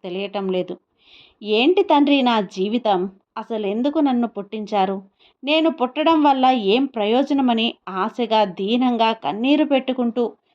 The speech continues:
నువ్వు నన్ను అడుగుతున్నావు కదా. చూడమ్మా, ఈ ప్రపంచంలో మంచి వాళ్ళు ఎలా అయితే జీవిస్తున్నారో అలానే చెడ్డవారు కూడా జీవిస్తున్నారు. మంచి మనసుతో అందరినీ మంచే చేస్తావు.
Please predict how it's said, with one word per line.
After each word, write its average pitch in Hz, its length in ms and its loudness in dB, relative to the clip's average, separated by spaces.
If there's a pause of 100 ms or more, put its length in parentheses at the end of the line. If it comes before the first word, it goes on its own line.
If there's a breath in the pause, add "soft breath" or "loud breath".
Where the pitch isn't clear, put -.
(220)
నువ్వు 202 220 -10
నన్ను 214 280 -4
అడుగుతున్నావు 185 640 -4
కదా. 214 380 -2 (280)
చూడమ్మా, 180 380 -6 (520)
ఈ 202 140 -10
ప్రపంచంలో 226 960 0 (140)
మంచి 208 340 -6
వాళ్ళు 233 320 2
ఎలా 196 300 2
అయితే 214 380 -2
జీవిస్తున్నారో 196 960 -2 (140)
అలానే 208 460 -4 (120)
చెడ్డవారు 214 500 0
కూడా 202 280 -2
జీవిస్తున్నారు. 196 800 -4 (580)
మంచి 277 420 0
మనసుతో 247 680 2 (120)
అందరినీ 262 760 -2
మంచే 196 520 -4
చేస్తావు. 202 340 -4